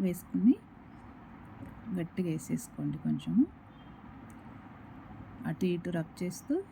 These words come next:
వేసుకోండి. ఇలా వేసిన తర్వాత కొంచెం ట్రిమ్ చేయండి, అక్కడక్కడ దారాలు ఉంటాయి కదా,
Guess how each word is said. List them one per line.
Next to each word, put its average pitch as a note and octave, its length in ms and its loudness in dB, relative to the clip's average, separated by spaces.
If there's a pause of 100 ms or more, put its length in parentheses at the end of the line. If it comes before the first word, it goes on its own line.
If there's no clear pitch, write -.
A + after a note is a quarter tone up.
(500)
వేసుకోండి. - 520 -2 (1200)
ఇలా A3+ 180 12
వేసిన G3+ 360 4
తర్వాత F#3+ 400 2 (680)
కొంచెం F#3+ 340 4
ట్రిమ్ F#3 260 6
చేయండి, E3+ 360 4
అక్కడక్కడ E3+ 440 -2 (100)
దారాలు E3+ 340 2
ఉంటాయి E3 300 0
కదా, A#3+ 160 4